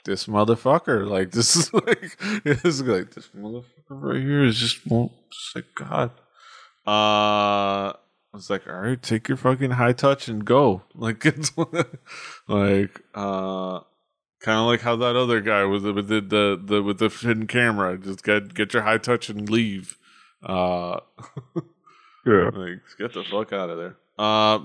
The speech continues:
Speaker 1: yeah, don't be that guy. Be cool, like the guy that, uh, what's it? The guy that, uh, gave, uh, Shinbi, uh, a bottle of Absolut vodka. <laughs> Now that's cool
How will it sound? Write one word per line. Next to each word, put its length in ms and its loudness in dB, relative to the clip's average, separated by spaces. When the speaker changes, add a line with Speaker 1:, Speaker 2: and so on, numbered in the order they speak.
Speaker 1:
yeah, 340 -2
don't 220 2
be 120 4
that 260 2
guy. 260 4
Be 180 0
cool, 400 2
like 160 0
the 100 -6
guy 220 4
that, 280 2
uh, 380 2
what's 220 -6
it? 140 -10
The 80 -6
guy 240 4
that, 200 0
uh, 260 0
gave, 500 -4
uh, 400 0
Shinbi, 680 -4
uh, 320 4
a 60 0
bottle 420 2
of 60 2
Absolut 480 -2
vodka. 500 0
<laughs> 60 -12
Now 100 -2
that's 360 2
cool 520 0